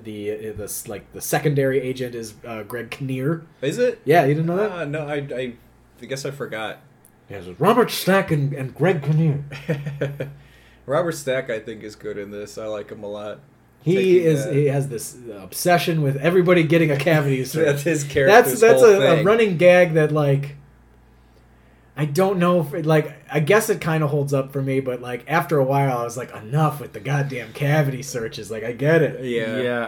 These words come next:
Speaker 3: I, d-, and no one, like, gives him, like, side eye about it. They just kinda go off
Speaker 2: No.
Speaker 3: it. I, I think it would have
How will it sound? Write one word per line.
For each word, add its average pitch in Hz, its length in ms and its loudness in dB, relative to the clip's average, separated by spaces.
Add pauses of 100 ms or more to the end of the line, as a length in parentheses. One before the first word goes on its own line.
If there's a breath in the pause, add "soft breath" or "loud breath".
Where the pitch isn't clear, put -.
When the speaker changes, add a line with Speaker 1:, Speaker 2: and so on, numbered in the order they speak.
(100)
Speaker 3:
I, - 120 -14 (800 loud breath)
d-, 175 140 -10 (120)
and 165 160 -4
no 202 100 -4
one, 214 180 -2
like, 139 200 -2
gives 139 180 -2
him, 113 260 -6
like, 101 200 -8
side 120 400 -6
eye 92 160 -6
about 87 340 -12
it. 87 100 -12
They 110 80 -6
just 110 220 -10
kinda 107 220 -8
go 107 220 -4
off 104 220 -6
Speaker 2:
No. 101 320 -10
Speaker 3:
it. 131 100 -4
I, 147 80 -4
I 151 40 -4
think 185 160 -4
it 165 60 -6
would 151 120 -2
have 139 160 -2